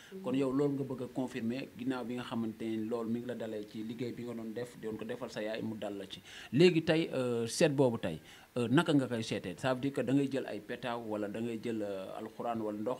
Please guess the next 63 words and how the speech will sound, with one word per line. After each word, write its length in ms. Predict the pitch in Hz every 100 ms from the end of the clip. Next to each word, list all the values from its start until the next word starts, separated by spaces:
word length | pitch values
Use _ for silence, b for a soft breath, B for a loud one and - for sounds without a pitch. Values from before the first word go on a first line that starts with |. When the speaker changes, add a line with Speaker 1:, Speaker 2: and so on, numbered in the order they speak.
| -
Speaker 2:
wala 200 | 104 104
dara? 180 | 101 92
Parce 160 | 131 156
que 40 |
seet 140 | - 160
yi 60 | 147
dafa 180 | 135
bëri. 300 | 120 117 87 - B B
Am 120 | 139
na 60 | 160
ñoo 140 | 151 -
xam 180 | 131
ne 80 | 117
dañuy 240 | 107 113 113
teg 140 | 127 131
ndox, 180 | 131 -
am 100 | - 107
na 60 |
ñoo 80 | 110
xam 100 | 110
ne 60 | 104
dañuy 260 | 107 120 123
jël 160 | 127
pétaaw, 380 | 127 131 127 120
am 80 | -
na 60 | 110
ñuy 240 | 117 117 117
rëdd 320 | 120 135 131
ci 80 | 147
suuf, 280 | 143 139 139 B B -
am 80 | 107
na 60 |
ñuy 80 | 120
seetee 300 | 123 131 139
ci 80 | 131
bant 200 | 143 147 143
ba 140 | 117 131
ci 100 | 143
seetu. 320 | 165 143 160 - B
Seeti 300 | - 165 165
nii 180 | 156 165
dafa 180 | 180 139
nekk 200 | 139 -
ay 160 | 127
façon 360 | 131 135 135 135
yoo 140 | 123
xamante 320 | 120 113 107 104
kenn 200 | 135 135
ku 120 | 135
ci 100 | -
nekk 240 | 120 123 - -
ak 100 | - - b
na 100 | 107
nga 80 | 127
xamante 380 | 120 117 107 110
moom 160 | 107 101
ngay 160 | 98
seetee. 360 | 98 - - 78 B B B
Mais 140 | 107 135
yow 160 | 139 135
naka 240 | 160 151
ngay 160 | 127 120
seetee? 360 | 113 98 82